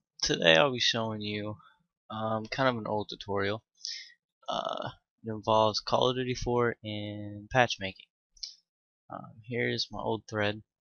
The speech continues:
um, on Xbox N B. It does have another guy's video on how to make the infection patch,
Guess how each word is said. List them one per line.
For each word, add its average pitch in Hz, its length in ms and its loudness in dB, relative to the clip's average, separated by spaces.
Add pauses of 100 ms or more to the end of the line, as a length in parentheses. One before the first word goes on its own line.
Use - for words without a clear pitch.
(640)
um, 104 420 -10 (140)
on 107 140 0
Xbox 110 460 2
N 107 140 -8
B. 104 220 -4 (760)
It 123 140 0
does 135 220 8
have 120 200 4
another 110 520 2 (640)
guy's 113 340 4
video 104 500 -2
on 107 160 -10
how 107 100 0
to 104 60 -2
make 101 240 -6
the 104 100 -4
infection 98 540 -2
patch, - 400 -4